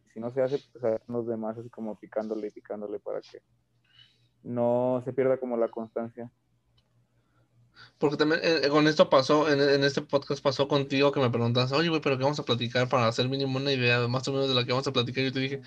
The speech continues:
Speaker 2: "Güey, vamos a improvisar porque mi idea no es estancarme en algo, mm, repetitivo, pues, o
Speaker 1: Como
Speaker 2: tener, ah, de-,
Speaker 1: concreto.
Speaker 2: deja hacer al-, deja hacer el
Speaker 1: Ajá.
Speaker 2: guión porque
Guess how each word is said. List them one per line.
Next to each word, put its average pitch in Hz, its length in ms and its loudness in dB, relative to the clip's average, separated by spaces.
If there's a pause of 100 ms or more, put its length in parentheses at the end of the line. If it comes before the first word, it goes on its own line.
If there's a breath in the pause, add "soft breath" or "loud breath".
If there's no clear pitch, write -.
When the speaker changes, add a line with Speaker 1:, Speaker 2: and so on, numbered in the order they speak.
(400 loud breath)
Speaker 2:
"Güey, 180 280 2
vamos 180 180 6
a 190 40 6
improvisar 170 600 4
porque 160 400 0
mi 139 180 -2
idea 147 240 4
no 165 220 2
es 165 420 0 (680 soft breath)
estancarme 156 680 4
en 151 100 2
algo, 143 800 4 (480)
mm, 127 540 -4 (880)
repetitivo, 139 760 2
pues, 123 360 0
o 120 120 -6
Speaker 1:
Como - 20 -
Speaker 2:
tener, 131 300 2
ah, 147 260 4
de-, 123 180 0
Speaker 1:
concreto. - 100 -14
Speaker 2:
deja 156 240 0
hacer 170 220 4
al-, 165 200 6
deja 156 160 0
hacer 156 180 2
el 147 100 0
Speaker 1:
Ajá. - 0 -
Speaker 2:
guión 151 260 0
porque 147 400 0